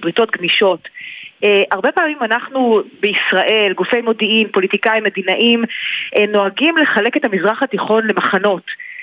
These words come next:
והרבה פעמים אנחנו גם משתמשים בשפה בינארית, טוב לנו, רע לנו, אויבים, בני ברית. ומה שמוכיח לנו המזרח התיכון בחודשים האחרונים, שכל השיח הזה הוא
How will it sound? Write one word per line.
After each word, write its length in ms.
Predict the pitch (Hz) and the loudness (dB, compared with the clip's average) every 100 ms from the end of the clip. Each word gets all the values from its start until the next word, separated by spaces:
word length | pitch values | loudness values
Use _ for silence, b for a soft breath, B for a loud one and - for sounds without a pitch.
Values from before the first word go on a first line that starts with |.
| B - | B -12
והרבה 840 | - 185 185 185 185 - 185 262 | -4 2 4 4 4 2 -2 0
פעמים 160 | 302 | 2
אנחנו 160 | 302 254 | 0 -2
גם 100 | 214 | -6
משתמשים 360 | 208 208 - 254 | -4 -6 -2 -2
בשפה 340 | 220 196 226 | -2 -2 -2
בינארית, 500 | 208 208 208 185 - - | -2 -2 0 0 -6 -2
טוב 160 | 247 247 | 0 0
לנו, 340 | 233 202 160 | 0 0 2
רע 160 | 220 254 | 2 2
לנו, 240 | 240 208 | -2 -2
אויבים, 520 | 170 170 175 285 269 - - | 0 0 0 -2 -2 -2 -2
בני 160 | 240 226 | 0 2
ברית. 260 | 226 226 - B B B 202 | 2 0 -2 B B B -2
ומה 120 | 254 | 0
שמוכיח 480 | 311 415 - 302 294 | 0 0 2 2 2
לנו 140 | 254 | 0
המזרח 320 | 220 185 226 277 | 0 0 0 0
התיכון 320 | 226 247 240 | -2 -2 -2
בחודשים 460 | 214 196 - 240 | 0 0 0 2
האחרונים, 460 | 233 - 190 202 220 | 0 2 0 0 0
שכל 300 | - 190 330 | 0 0 0
השיח 500 | 339 - - 302 - | 0 -2 0 0 0
הזה 140 | 226 | 0
הוא 100 | 185 | 0